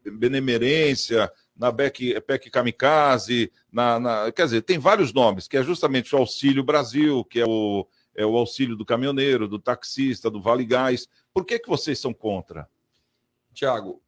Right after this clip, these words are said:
Speaker 2: o Partido Novo tem que ser responsável e verdadeiro com a população. Não só a gente, mas outros deputados também foram.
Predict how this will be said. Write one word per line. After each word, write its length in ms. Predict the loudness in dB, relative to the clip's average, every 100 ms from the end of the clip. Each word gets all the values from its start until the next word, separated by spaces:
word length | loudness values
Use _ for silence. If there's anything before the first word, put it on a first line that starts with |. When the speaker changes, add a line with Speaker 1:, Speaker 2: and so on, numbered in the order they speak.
| -12
Speaker 2:
o 280 | -6 -4 -6 -2
Partido 460 | -2 -2 -8 -8
Novo 340 | -4 -4 -6 -12
tem 220 | -14 -14
que 60 |
ser 200 | -10 -10
responsável 800 | -8 -10 -12 -16 -10 -8 -8 -10
e 20 |
verdadeiro 580 | -10 -10 -8 -10 -8 -8
com 120 | -10
a 40 | -16
população. 680 | -18 -18 -14 -12 -14 -16 -20 _ _ _ _ _ _ _ _ -10
Não 140 | -8
só 200 | -4 -4
a 40 | -4
gente, 400 | -8 -12 -14 -16
mas 180 | -14
outros 200 | -14 -10
deputados 440 | -12 -10 -10 -10 -10
também 220 | -14 -14
foram. 340 | -16 -18 -18